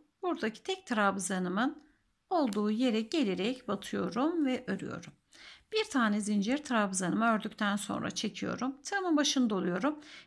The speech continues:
Zincirimin hemen sağındaki trabzanı ardından giriyorum. Örüyorum.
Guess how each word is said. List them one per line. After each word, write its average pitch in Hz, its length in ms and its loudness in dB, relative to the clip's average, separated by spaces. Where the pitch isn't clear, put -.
Zincirimin 311 680 2
hemen 254 560 2
sağındaki 262 720 2
trabzanı 208 600 0
ardından 196 760 0
giriyorum. 226 840 0
Örüyorum. - 520 0